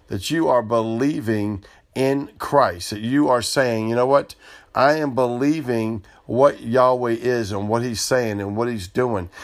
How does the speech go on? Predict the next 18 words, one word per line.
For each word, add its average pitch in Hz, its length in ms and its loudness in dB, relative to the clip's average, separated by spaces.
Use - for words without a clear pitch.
He 147 280 2
is 123 340 -4
an 117 80 -2
everlasting 120 920 2
God. 104 360 2
I 135 160 4
have 127 320 0
faith." 135 400 -2
I 131 80 0
mean, 143 160 0
it 123 60 -8
sounds 175 380 2
simple, 180 640 0
but 156 260 4
on 147 120 0
the 143 80 0
same 139 380 -2
hand, 135 500 0